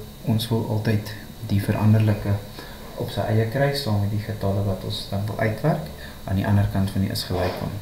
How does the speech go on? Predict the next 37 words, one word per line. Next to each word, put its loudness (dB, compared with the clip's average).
Maak 0
seker 2
jou 4
is 4
gelyk 2
aan 2
is -6
onder 2
mekaar. -2
Goed, 0
so 0
hier 6
gaan 4
ek 0
dan 4
hê 6
twee 2
x -4
en 4
ek 2
gaan 4
die 6
negatief -2
vyf 4
daai 0
kant 2
toe -6
vat, 0
dan 4
word 2
dit 2
nege 4
plus 0
vyf. -8
So -4
twee 4
x -6